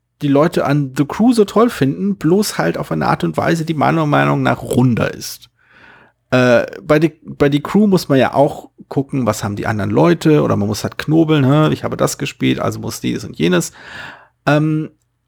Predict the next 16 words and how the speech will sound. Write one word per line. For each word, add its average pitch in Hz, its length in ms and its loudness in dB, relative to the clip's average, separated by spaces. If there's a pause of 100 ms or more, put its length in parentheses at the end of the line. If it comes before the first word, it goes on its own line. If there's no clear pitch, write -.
aber 147 180 2
bei 147 240 2
The 135 160 -4
Crew 196 360 0
finde 160 260 0
ich 151 60 -4
das - 220 -6
halt 120 260 0
dahingehend 143 480 2
sperrig, 113 800 0
dass - 260 -4
wenn 110 120 -2
du 107 240 -2
Stichkartenspiele 127 760 -2
nicht 107 180 -4
kennst, 190 480 0